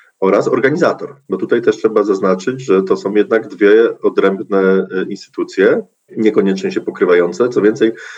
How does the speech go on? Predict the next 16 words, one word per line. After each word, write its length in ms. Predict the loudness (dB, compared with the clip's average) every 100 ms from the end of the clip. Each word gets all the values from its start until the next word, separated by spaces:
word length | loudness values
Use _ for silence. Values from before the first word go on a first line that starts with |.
| -20 -2
mające 260 | 0 0 0
często 260 | 0 0
trochę 180 | 2 2
sprzeczne 380 | 0 -2 0 0
interesy. 400 | 0 0 0 -2
Organizator 440 | 0 2 2 0
chce 140 | -2 0
zrobić 260 | 0 0
jak 100 | -4
najtaniej, 520 | -4 -2 -2 -2 -6
przewoźnik 380 | -4 0 2 0
chce 140 | -6 -2
zrobić, 420 | -2 -2 -6 -4
y, 160 | -2 -2 -6 -10 -16 -20 -6
no, 60 | -2
powiedzmy, 420 | 0 0 2 0